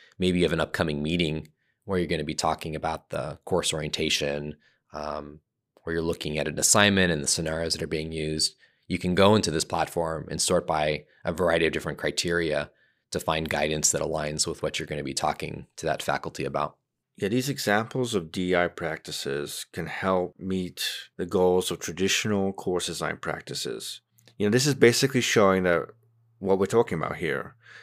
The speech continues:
Speaker 2: how to apply these universal course design practices to your students. You know, these D E I practices are actually a means of applying these universal design practices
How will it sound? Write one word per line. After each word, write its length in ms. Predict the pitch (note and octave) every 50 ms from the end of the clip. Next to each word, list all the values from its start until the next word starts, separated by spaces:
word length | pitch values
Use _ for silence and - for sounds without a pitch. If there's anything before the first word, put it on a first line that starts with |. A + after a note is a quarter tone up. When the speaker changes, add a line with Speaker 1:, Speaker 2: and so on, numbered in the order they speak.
| - - _ - -
Speaker 2:
how 340 | - - - A2+ B2+ C#3+
to 160 | C#3 - D3 B2+
apply 340 | G#2 - - A2 A2 G#2+
these 180 | G#2 G2+ F#2+ E2+
universal 600 | G2 F#2+ F#2 F2+ F2+ F#2 F#2 - - - F2+ E2+
course 320 | - - F#2 F2+ F2 -
design 200 | - - E2+ E2 D#2+
practices 500 | - F2 D#2 E2 E2 E2 - E2 D#2 -
to 300 | - - - B2+ A#2+ A2+
your 400 | G#2 F#2+ F#2 F#2+ G2 G2 G2 F#2+
students. 840 | - - - - G#2+ G2+ F#2+ E2 - - - - - - - - - - _ _ _ - - - - - _ _ _ -
You 100 | E2+ F2
know, 60 | E2
these 360 | D#2+ E2 G#2 A#2 B2+ A#2+ A#2
D 140 | - A#2 G#2+
E 60 | G#2+
I 140 | G#2 G2+ G2+
practices 640 | - - G2 F#2 F#2 - - F2+ - - F#2 E2+ F#2+
are 60 | F#2+
actually 800 | E2 F#2 G#2+ A2+ A2+ - - - B2 A#2 A2 G#2 G2 F2+ - - _ _ _ _ _ -
a 120 | G2+ G#2
means 680 | G2+ F#2+ G2 G#2 A2+ A#2+ A#2+ A2+ A2 G#2+ G2+ F#2+ F2 -
of 100 | F#2 E2+
applying 880 | E2 E2 - - - G#2 G#2 G#2 G2+ F#2 F2 E2 E2 E2 E2 E2 E2 - _ _ _ - - _ _ -
these 200 | F#2+ F2+ - -
universal 440 | F#2+ G2 G2 F#2+ F#2 F#2 - -
design 400 | - F#2+ F2 E2 F2+ F2 F2 E2+
practices 680 | E2 - E2+ D#2+ C2 B1+ - - F2+ F2+ F2 E2 - -